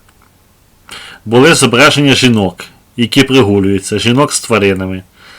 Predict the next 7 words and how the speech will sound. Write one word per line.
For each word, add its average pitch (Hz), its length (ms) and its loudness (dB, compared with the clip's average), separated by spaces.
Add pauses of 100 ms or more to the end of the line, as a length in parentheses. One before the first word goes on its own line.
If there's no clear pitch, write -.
(160)
сцени 151 400 0
повсякденного 113 680 -4
життя. 98 420 -12 (2000)
Були 135 260 4
в 175 60 0
палацах, 156 720 2 (1040)
е, 104 400 -2